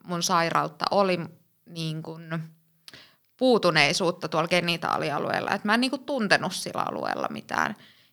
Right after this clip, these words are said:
Ja siinä vaiheessa jotenkin heräsi siihen, että, et, et apua, että jos tää jääkin pysyväksi oireeksi, et koska jos et sä mitään tunne tuolla alakerrassa, niin ethän sä voi niinku ikinä saada sit orgasmiakaan.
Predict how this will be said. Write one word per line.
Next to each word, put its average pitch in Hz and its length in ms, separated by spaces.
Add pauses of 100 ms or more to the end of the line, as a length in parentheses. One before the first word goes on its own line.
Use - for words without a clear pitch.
Ja 165 200 (260)
siinä 269 240
vaiheessa 196 260
jotenkin 180 260
heräsi 180 480
siihen, 170 420
että, - 420
et, - 140 (140)
et 180 200
apua, 208 300
että 175 120
jos 175 140
tää 180 140
jääkin 185 400
pysyväksi 185 600
oireeksi, 180 680 (440)
et 175 380 (340)
koska 185 300 (140)
jos 208 220
et 190 100
sä 202 80
mitään 202 400
tunne 196 460
tuolla 156 280
alakerrassa, 170 840 (200)
niin 156 280
ethän 185 300
sä 170 100
voi 165 140
niinku 170 280
ikinä 185 320
saada - 280
sit 202 260
orgasmiakaan. 220 920